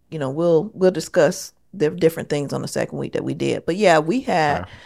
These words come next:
Speaker 1: it made it easier to,
Speaker 2: Yeah.
Speaker 1: to stick to. So.
Speaker 2: Yep, yep, yep, yep. Um,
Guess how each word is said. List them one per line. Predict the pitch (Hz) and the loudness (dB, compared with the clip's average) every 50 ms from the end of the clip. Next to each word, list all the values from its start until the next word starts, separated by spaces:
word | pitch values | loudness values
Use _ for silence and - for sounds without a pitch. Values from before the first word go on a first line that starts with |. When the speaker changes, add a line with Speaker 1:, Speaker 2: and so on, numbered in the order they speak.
| - - | -4 0
Speaker 1:
it | 190 208 226 | 2 4 4
made | 220 214 214 202 | 6 4 4 4
it | 180 175 | 2 0
easier | 190 196 185 180 202 143 135 135 143 - - _ _ _ - | -2 -6 -6 -6 -6 -6 -6 -6 -8 -10 -12 _ _ _ -14
to, | - 160 156 - | -14 -14 -12 -10
Speaker 2:
Yeah. | 202 196 190 - | -6 -4 -2 -2
Speaker 1:
to | 160 | -2
stick | 156 - - 190 - - - | -2 2 4 4 4 2 0
to. | - 143 123 139 180 - _ _ _ _ _ _ _ _ | -2 -4 -2 -4 -4 -10 _ _ _ _ _ _ _ _
So. | - - 175 160 151 143 151 - - - _ _ _ _ _ _ _ _ _ _ _ _ _ _ - | -6 0 0 2 2 0 -2 -6 -10 -16 _ _ _ _ _ _ _ _ _ _ _ _ _ _ -12
Speaker 2:
Yep, | 104 123 151 - _ - | -10 -10 -10 -12 _ -16
yep, | 98 110 _ | -16 -16 _
yep, | - 92 104 - - | -12 -12 -12 -12 -12
yep. | - 113 - - | -12 -12 -12 -10
Um, | - 92 92 92 92 92 90 92 92 98 104 | -8 -6 -6 -6 -6 -8 -10 -12 -14 -16 -20